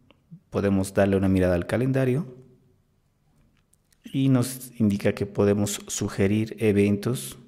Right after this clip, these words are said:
a través de Siri, el mail, el mensaje, y también agregar nuestros calendarios a los mapas,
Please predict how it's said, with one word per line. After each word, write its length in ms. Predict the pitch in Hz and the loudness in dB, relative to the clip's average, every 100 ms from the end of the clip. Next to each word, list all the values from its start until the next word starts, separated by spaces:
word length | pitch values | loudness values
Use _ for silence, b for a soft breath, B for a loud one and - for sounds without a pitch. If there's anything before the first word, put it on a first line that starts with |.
| _ | _
a 120 | - | -10
través 380 | 101 98 95 95 | -4 0 0 0
de 100 | 92 | -2
Siri, 500 | - 117 117 113 113 | -2 0 2 2 0
el 100 | 101 | 0
mail, 240 | 90 95 95 | 0 0 0
el 120 | 87 | -2
mensaje, 680 | 85 82 107 120 131 135 B B B B B B _ | -2 -4 -2 -2 -2 -6 B B B B B B _
y 160 | 143 139 | -6 -2
también 760 | 135 110 98 98 98 101 101 - | 0 2 2 2 4 2 -2 -12
agregar 540 | - 95 92 92 92 92 | -4 -2 0 0 0 0
nuestros 680 | 90 - - 92 85 - | -2 -4 -4 -4 -2 -6
calendarios 840 | - - 92 92 92 92 92 87 - - | -8 -4 0 0 2 2 0 -2 -8 -6
a 420 | 90 87 87 90 98 | -4 -4 -6 -8 -6
los 200 | 87 - | -4 0
mapas, 560 | 98 95 113 - - | 0 0 -4 -6 -10